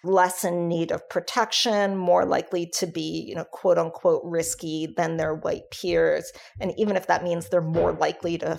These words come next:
for instance, get a screening service that they should get, it also means that those types of biases probably heavily negatively influence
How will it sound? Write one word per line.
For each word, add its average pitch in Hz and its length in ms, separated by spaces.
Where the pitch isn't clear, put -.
for 165 100
instance, 160 440
get 156 160
a 165 40
screening 160 440
service - 680
that - 120
they - 100
should 240 540
get, - 480
it - 140
also 175 360
means 165 640
that 170 220
those 165 240
types - 300
of 160 120
biases 156 520
probably 160 460
heavily 175 360
negatively - 840
influence 165 600